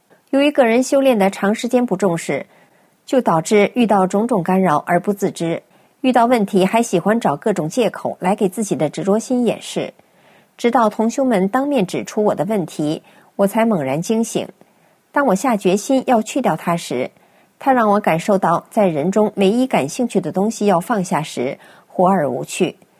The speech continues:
而我明知道这种感受它并不是我，却很难从这消沉中摆脱。当我坚持住正念，无视那痛苦感受的时候，师父帮我把这不好的物质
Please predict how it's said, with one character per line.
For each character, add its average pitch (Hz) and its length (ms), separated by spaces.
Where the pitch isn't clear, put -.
而 208 180
我 190 120
明 180 200
知 233 160
道 233 220
这 220 160
种 180 160
感 147 220
受 170 320
它 220 160
并 226 200
不 139 120
是 208 180
我， 117 320
却 254 180
很 196 220
难 170 240
从 208 180
这 196 140
消 240 220
沉 165 200
中 208 160
摆 165 180
脱。 - 380
当 262 160
我 254 100
坚 247 220
持 196 160
住 175 160
正 196 240
念， 202 260
无 233 160
视 262 180
那 226 160
痛 240 260
苦 185 140
感 180 180
受 220 180
的 175 80
时 - 180
候， - 280
师 - 240
父 226 160
帮 208 220
我 214 120
把 180 140
这 196 100
不 240 140
好 156 180
的 135 100
物 196 180
质 - 200